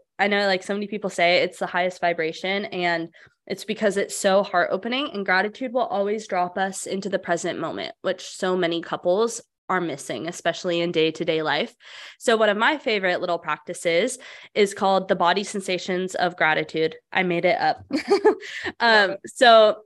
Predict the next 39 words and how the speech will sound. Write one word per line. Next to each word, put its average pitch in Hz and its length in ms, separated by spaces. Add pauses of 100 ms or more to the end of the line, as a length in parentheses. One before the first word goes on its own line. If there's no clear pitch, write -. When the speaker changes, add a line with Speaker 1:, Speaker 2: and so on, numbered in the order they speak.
Speaker 1:
you'll 226 300
each - 520 (200)
grab 202 240
a 196 60
pen 196 160
and 202 120
paper 190 580
and 175 440 (280)
sit - 200
with 202 140
each 214 180
other, 208 220
and 220 100
you're 190 160
each - 240
gonna 233 140
make 208 240
your 208 160
own 190 240
list 165 400
about 180 260
things 196 220
you're 190 80
grateful 185 340
for, 180 300
for 180 180
the 170 80
other - 160
person. - 400
For - 80
example, 185 340
"I'm 190 220
grateful 190 320
for 190 140
your 175 160
humor. 131 360 (320)
I'm 202 180
grateful 196 560
for 175 600